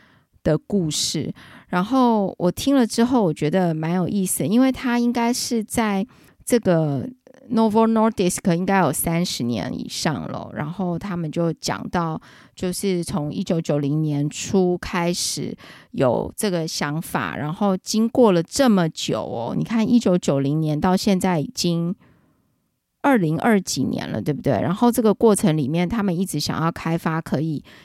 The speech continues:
有长效型的这个胰岛素，就是长效型来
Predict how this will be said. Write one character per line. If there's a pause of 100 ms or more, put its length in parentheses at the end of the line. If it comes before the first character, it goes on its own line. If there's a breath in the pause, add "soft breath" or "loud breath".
有 (300 soft breath)
长
效
型
的
这
个 (280)
胰
岛
素，
就
是 (520 loud breath)
长
效
型
来